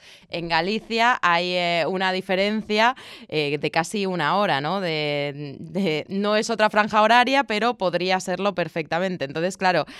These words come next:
habría que decidir si, por ejemplo, Galicia estuviera en una franja horaria diferente a la nuestra o si ellos amanecerían o anochecerían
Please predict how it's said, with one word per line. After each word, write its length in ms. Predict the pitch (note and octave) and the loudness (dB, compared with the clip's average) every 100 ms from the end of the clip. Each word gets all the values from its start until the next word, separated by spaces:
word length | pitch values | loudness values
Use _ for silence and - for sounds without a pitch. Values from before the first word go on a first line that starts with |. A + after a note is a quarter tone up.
| - | -12
habría 560 | - F3 E3+ F3+ G#3+ G#3 | 0 4 4 2 2 2
que 120 | G3+ | 0
decidir 680 | G3+ G3+ A3 G#3+ A#3+ B3+ C#4 - - | -4 -4 -4 -2 0 0 -2 -8 -20
si, 280 | - - G#3 | -12 -6 -4
por 160 | G3+ F3 | -2 -2
ejemplo, 420 | - F#3 F#3 F#3 | 0 -2 0 0
Galicia 400 | D#3+ D#3+ E3+ F#3 | 2 2 -2 -4
estuviera 680 | F3 F3+ F3+ F#3+ F3+ D3+ C#3+ D3 | -6 -4 -2 0 2 4 2 -2
en 120 | C#3+ | -4
una 200 | D3+ D#3 | -2 -2
franja 280 | D#3+ D#3 D#3 | -2 -4 -2
horaria 300 | D#3 D#3 C#3+ | 0 0 -2
diferente 460 | C#3 - C#3+ C#3+ | -4 -4 -4 0
a 40 | D#3+ | 0
la 80 | F3 | 2
nuestra 600 | A3+ B3 A#3+ A#3 B3 C4 | 2 0 0 4 4 4
o 260 | G#3+ A3+ B3 | 2 2 0
si 220 | - G3 | -2 -2
ellos 420 | F#3+ A3 A#3 - - | 0 0 0 -4 -4
amanecerían 880 | F3+ E3+ F3 E3+ F3 E3 G3+ F3 | 0 0 0 -2 -4 -2 0 0
o 80 | D#3 | 0
anochecerían 800 | D3 D3 E3 D#3 D#3 E3+ F#3+ A#3 | -2 -4 -6 -8 -6 -2 -2 -4